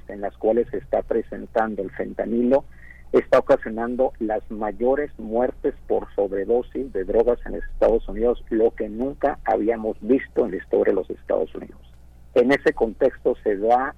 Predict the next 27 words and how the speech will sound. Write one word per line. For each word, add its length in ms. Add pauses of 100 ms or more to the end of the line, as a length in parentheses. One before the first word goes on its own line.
(120)
la 280
solicitud 560
de 60
extradición, 600
que 100
ya 80
tenía 260
cerca 320
de 60
un 160
año, 260 (500)
y 140
también 400
las 120
recientes 560
propuestas 680
para 140
que 80
el 100
resto 340
de 60
los 180
hermanos 560 (220)
de, 560
de 100
Ovidio 260
Guzmán 440